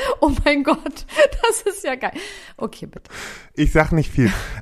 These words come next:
Speaker 2: aber nur, dass ihr das einordnen könnt, das ist die, die Nothing Compare gesungen hat.
Speaker 1: Ja, das weiß jeder.
Speaker 2: Nee.
Speaker 1: Nothing compares to you.
Speaker 2: Es weiß vielleicht nicht jeder, der ihr hört. So. Und, äh,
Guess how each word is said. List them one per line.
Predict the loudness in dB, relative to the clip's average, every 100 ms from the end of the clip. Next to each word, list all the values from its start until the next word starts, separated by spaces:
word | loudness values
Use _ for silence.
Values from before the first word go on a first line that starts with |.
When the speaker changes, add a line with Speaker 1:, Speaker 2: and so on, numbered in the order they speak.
| 2
Speaker 2:
aber | 4 6 6
nur, | 6 6
dass | 6 4
ihr |
das | 2 2
einordnen | 4 4 4 4 4 4 2
könnt, | 2 4
das | 2 2
ist | 0 0
die, | 0 2
die | 2
Nothing | 2 2 0 0
Compare | 0 2 4 6 6 2 -2
gesungen | 2 4 4 2 2
hat. | 2 0 -4 -14 -18 -10
Speaker 1:
Ja, | -4 0
das | 0 4
weiß | 6 6 2 0
jeder. | 4 6 6 4 2 0 0
Speaker 2:
Nee. | 4 6
Speaker 1:
Nothing | 4 2 0
compares | 2 2 2 2
to | -2
you. | -4 -4 -6 2
Speaker 2:
Es | 4 4 -2 -2
weiß | 4 6 6 2
vielleicht | 2 2 0
nicht | -4 2
jeder, | 4 4
der | 4 4
ihr | 2 4
hört. | 4 4 -2 -10
So. | 2 4 4 2 -10 -16 -2
Und, | 4 4 2
äh, | -4